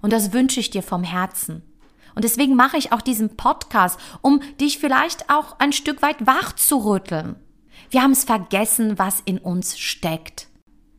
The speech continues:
Wir trauen uns es nicht zu. Deswegen möchte ich, dass du in den nächsten Tagen, Wochen dir ein Notizheft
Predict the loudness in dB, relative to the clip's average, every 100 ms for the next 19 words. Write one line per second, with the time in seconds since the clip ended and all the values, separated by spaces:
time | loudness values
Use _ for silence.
0 | _ _ 0 4 4 2 -4 -14 -10 0
1 | 4 6 6 4 0 0 -2 -2 -2 -4
2 | -6 -8 -12 -16 -20 _ 0 4 2 0
3 | -4 -12 _ _ _ _ _ 0 0 0
4 | -2 2 2 0 -2 -4 -6 -14 -4 -4
5 | -4 -4 -2 0 0 0 -4 -4 -4 -4
6 | -2 2 4 2 -2 -6 2 4 4 0
7 | -6 -6 -8 -16 _ _ _ _ -6 2
8 | 2 4 2 0 -2 -8 -12 -10 -10 -8
9 | -6 -4 -2 -2 -2 -6 -8 -16 -20